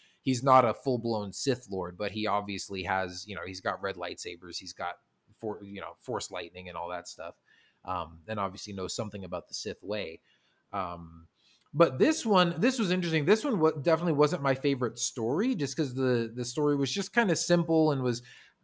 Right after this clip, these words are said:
uh, kind of a slow burn setup at the beginning with, you know, "Oh, I sense a disturbance in the Force, and we got a touchdown on this planet,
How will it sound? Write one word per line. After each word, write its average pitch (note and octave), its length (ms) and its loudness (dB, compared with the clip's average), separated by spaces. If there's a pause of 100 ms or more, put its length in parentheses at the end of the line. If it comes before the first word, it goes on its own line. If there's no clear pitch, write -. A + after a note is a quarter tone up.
(120)
uh, C#3+ 120 -12 (600)
kind B3 180 2
of F3+ 80 4
a D3 60 4
slow D3+ 420 6
burn C#3 800 0 (180)
setup C3+ 420 2
at A#2 80 -8
the B2 80 -6
beginning A#2 420 -2
with, A2 220 -2
you B2 80 -2
know, G#2 80 0
"Oh, C3+ 160 8
I B2+ 80 6
sense B2 240 -4
a A#2 40 -12
disturbance G#2+ 440 -6
in G#2 60 -14
the A2 60 -6
Force, F3+ 300 2
and C#3+ 60 -8
we B2 60 -8
got A2 160 -2
a G#2+ 40 -6
touchdown A2 380 -4
on G2+ 140 -4
this F#2+ 120 -8
planet, D#3 460 -4